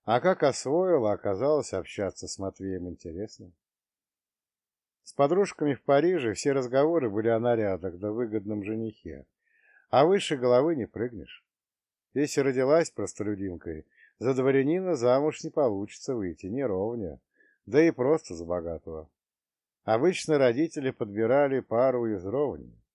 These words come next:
Богатство ведь приумножения требует, деньги к деньгам идут. С Матвеем по воскресеньям они по городу ходили.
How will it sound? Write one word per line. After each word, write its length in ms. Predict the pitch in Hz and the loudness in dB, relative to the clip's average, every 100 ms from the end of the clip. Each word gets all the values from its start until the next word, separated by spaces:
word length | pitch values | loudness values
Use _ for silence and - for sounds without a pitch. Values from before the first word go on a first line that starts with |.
| _ | _
Богатство 520 | - 98 101 135 - 113 | -10 -4 0 0 0 -4
ведь 220 | 120 - | -4 -6
приумножения 840 | 113 117 110 104 92 139 160 95 | -4 -4 -2 -4 -2 -2 -2 -6
требует, 560 | 82 85 87 78 80 80 _ _ _ - | -8 -12 -12 -10 -12 -14 _ _ _ -18
деньги 540 | 80 98 135 143 120 | -8 -2 -2 -2 -4
к 100 | 107 | -8
деньгам 680 | 95 107 101 82 123 143 85 | -6 -6 -6 -2 -2 -2 -6
идут. 220 | 73 - _ _ _ _ _ _ _ _ _ _ _ _ _ _ _ _ _ _ _ _ _ _ _ _ | -12 -20 _ _ _ _ _ _ _ _ _ _ _ _ _ _ _ _ _ _ _ _ _ _ _ _
С 120 | - | -10
Матвеем 520 | 156 165 180 220 208 185 | 0 0 2 0 0 0
по 100 | 135 | -2
воскресеньям 760 | 120 - 180 - 175 170 135 | -2 -2 -6 -2 -4 -2 -2
они 160 | 123 120 | -2 0
по 160 | 117 | -2
городу 360 | 98 85 76 71 | -4 -8 -10 -16
ходили. 520 | - 69 76 - - | -16 -18 -18 -20 -20